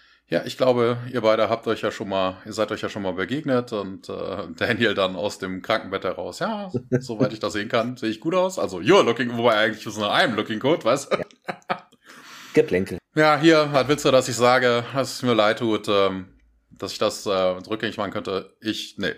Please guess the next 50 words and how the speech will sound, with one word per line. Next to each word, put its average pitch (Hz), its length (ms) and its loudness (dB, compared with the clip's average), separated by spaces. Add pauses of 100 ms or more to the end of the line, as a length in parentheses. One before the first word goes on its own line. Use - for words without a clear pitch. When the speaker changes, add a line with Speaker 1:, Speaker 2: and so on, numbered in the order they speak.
Speaker 1:
das - 200 -4
ist - 120 -12
nicht 85 140 -12
so.“ 82 100 -10
Und 82 160 -12
dann, - 180 -16
„Ja, 110 180 -6
wieso 156 240 -6
denn?“ 120 280 -2
Und, 104 260 -10
„Ja, 131 180 -2
ich - 120 -10
hab - 140 -8
mir - 60 -8
das 160 160 -4
verdient, 208 600 -4
das 220 200 0
ist - 340 -6
wieso. 113 460 0 (360)
Ich - 80 -2
hab 190 100 0
mir 185 80 2
das 151 140 2
verdient, 190 340 -2
weil 143 140 0
ich 143 100 -8
mein 131 120 0
Leben 175 300 0
dafür 165 240 -2
geopfert 135 400 2
habe, 120 500 2
dich 202 200 -2
und 135 100 -6
deine 131 180 6
Leute 120 300 2
zu 117 140 -6
schützen.“ 95 420 -4
Vermutlich 85 360 -10
hat 87 80 -8
er 82 60 -6
vorher 90 220 -4
noch 82 80 -10
nie 95 120 -10
was 85 140 -6
von 82 80 -8
der 80 100 -4
Erde 90 160 -2
gehört, 92 280 0
aber 87 180 -8
okay. 208 320 2